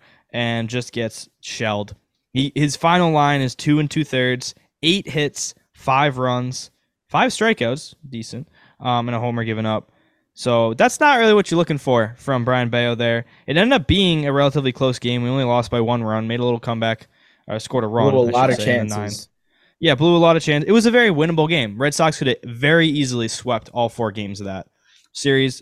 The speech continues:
Speaker 1: um, but they didn't. One thing I wanna highlight in this game, Brayan Bello was bad,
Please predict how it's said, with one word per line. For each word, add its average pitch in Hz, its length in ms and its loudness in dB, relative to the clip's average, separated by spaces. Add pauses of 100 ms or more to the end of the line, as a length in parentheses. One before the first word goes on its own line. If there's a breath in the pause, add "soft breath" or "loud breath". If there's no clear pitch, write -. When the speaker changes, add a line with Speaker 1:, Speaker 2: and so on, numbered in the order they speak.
Speaker 1:
um, 117 280 -2
but 113 120 -6
they 113 80 -4
didn't. 143 380 -4 (340)
One 151 180 -2
thing 202 120 0
I 208 40 2
wanna 151 180 4
highlight 127 500 2
in 120 160 -4
this 131 160 -2
game, 107 320 -4 (320)
Brayan 143 200 2
Bello 143 220 4
was 151 140 4
bad, 156 340 4